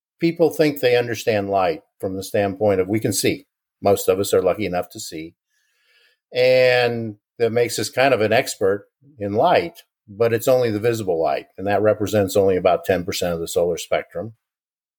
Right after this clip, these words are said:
And what you start looking at the, the problem from an optics standpoint,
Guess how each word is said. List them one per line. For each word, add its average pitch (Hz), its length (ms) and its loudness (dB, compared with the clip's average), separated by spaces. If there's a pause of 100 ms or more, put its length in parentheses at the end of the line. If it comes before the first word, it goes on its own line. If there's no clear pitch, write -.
(360)
And 117 1080 4
what 120 380 0
you 113 360 0
start 113 340 0
looking 139 360 0
at 110 300 0
the, 107 240 -2
the 98 180 -4
problem 117 760 2
from 98 160 -2
an 90 80 -6
optics 117 500 -2
standpoint, 87 800 -10